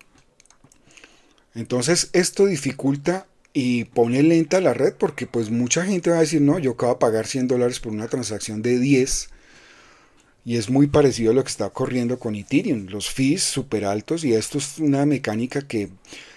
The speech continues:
pues, eh, es como el cuello de botella o el factor, mm, menos atractivo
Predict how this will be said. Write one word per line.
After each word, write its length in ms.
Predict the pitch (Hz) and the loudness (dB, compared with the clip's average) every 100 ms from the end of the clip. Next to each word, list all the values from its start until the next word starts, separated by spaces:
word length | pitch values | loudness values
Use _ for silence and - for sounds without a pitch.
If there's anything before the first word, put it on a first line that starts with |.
| - - | -20 -8
pues, 360 | 107 - - 214 | -4 -2 -4 -10
eh, 320 | 156 120 120 - | -18 -16 -16 -6
es 200 | 127 - | -2 -2
como 240 | - 143 | 0 0
el 120 | 117 | 0
cuello 380 | - 135 131 156 | 0 0 4 4
de 60 | 156 | 6
botella 520 | 127 - 110 107 127 | 4 2 -2 -2 -2
o 120 | 139 | 0
el 100 | 110 | 0
factor, 560 | - 98 - 110 110 - _ - | -4 -12 -8 -6 -6 -8 _ -14
mm, 300 | 104 101 95 - - | -12 -10 -12 -16 -4
menos 360 | 120 127 143 | -2 0 2
atractivo 640 | 151 143 98 - 110 120 | 0 -2 -6 -6 -6 -6